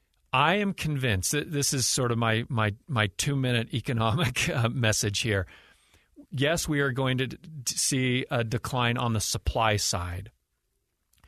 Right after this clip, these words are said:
We don't have to be as worried about the supply side because supply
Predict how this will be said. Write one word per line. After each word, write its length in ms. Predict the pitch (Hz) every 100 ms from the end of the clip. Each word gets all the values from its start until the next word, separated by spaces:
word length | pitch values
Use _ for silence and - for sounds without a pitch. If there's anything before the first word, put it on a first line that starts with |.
| _
We 160 | 143 135
don't 180 | 175 202
have 200 | 208 -
to 80 |
be 120 | 170 165
as 140 | 127
worried 320 | 127 156 165
about 260 | 123 107 104
the 80 | 110
supply 380 | - - 113 107
side 220 | - 110
because 260 | 117 - -
supply 560 | 135 - 175 208 202